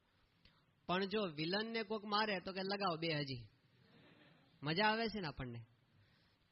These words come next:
તો એવું શું છે કે આપણને હીરોએ આપણને કંઈ આપી દીધું નથી અને વિલને આપણું કંઈ લઈ લીધું નથી? બંનેની એક્ટિંગ તો સારી જ હોય છે, હીરોની હીરોની રીતે એક્ટિંગ સારી હોય છે, વિલનની વિલનની રીતે એક્ટિંગ સારી હોય છે.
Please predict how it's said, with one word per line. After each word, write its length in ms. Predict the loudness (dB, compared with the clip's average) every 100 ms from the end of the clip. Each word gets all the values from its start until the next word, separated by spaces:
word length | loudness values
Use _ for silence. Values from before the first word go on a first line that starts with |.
| -4
તો 60 | 2
એવું 260 | 4 4 0
શું 180 | -2 -2
છે 140 | -2 -2
કે 160 | -2
આપણને 440 | 0 0 -4 -4 -4 -4 -6
હીરોએ 360 | -2 0 2 2
આપણને 400 | 0 0 -2 -4
કંઈ 120 | -4
આપી 240 | -4 -4 -2
દીધું 280 | -2 -2 -4
નથી 280 | -4 -8 -8 -12 -6
અને 180 | -4 -2
વિલને 380 | -2 -2 -2 -4
આપણું 320 | -4 -6 -4
કંઈ 200 | -2 -2
લઈ 180 | 0 -2
લીધું 280 | -2 -4 -6
નથી? 260 | -8 -14 -18 _ _ _ _ _ _ _ _ -20 _
બંનેની 640 | 0 0 2 2 2 2 0
એક્ટિંગ 420 | -4 -2 -4 -2
તો 100 | -4 -2
સારી 340 | 0 2 2
જ 40 | 2
હોય 180 | 0
છે, 140 | 0 -2
હીરોની 460 | -2 -2 -2 0 0
હીરોની 380 | 2 2 2 0
રીતે 180 | 0 -4
એક્ટિંગ 300 | -2 -4 -2
સારી 260 | -2 -2
હોય 160 | -2 -2
છે, 140 | -2 -4
વિલનની 440 | -2 -2 -2 -2
વિલનની 380 | -4 -4 -2 -2
રીતે 160 | -2 -4
એક્ટિંગ 300 | -4 -4 -4
સારી 280 | -4 -4 -2
હોય 160 | -4
છે. 160 | -6